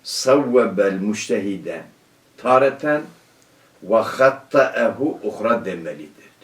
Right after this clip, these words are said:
Di. Niye? Delili açıklarken Musannef İmamul Harameyn hatadan başladı. Halbuki hadiste savabdan ne etmişti?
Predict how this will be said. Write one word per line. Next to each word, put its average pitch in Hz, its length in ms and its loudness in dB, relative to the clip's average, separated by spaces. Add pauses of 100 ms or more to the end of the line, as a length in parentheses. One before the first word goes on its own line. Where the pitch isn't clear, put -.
(540)
Di. 98 220 -14 (1040)
Niye? 120 440 0 (1160)
Delili 107 680 -2
açıklarken 107 920 -4
Musannef 104 580 -6 (460)
İmamul 98 420 -6
Harameyn 101 680 -6 (560)
hatadan 87 680 -8
başladı. - 380 -14 (1500)
Halbuki 120 380 -4
hadiste 110 800 -2 (760)
savabdan 104 840 0
ne 107 60 2
etmişti? 98 640 -4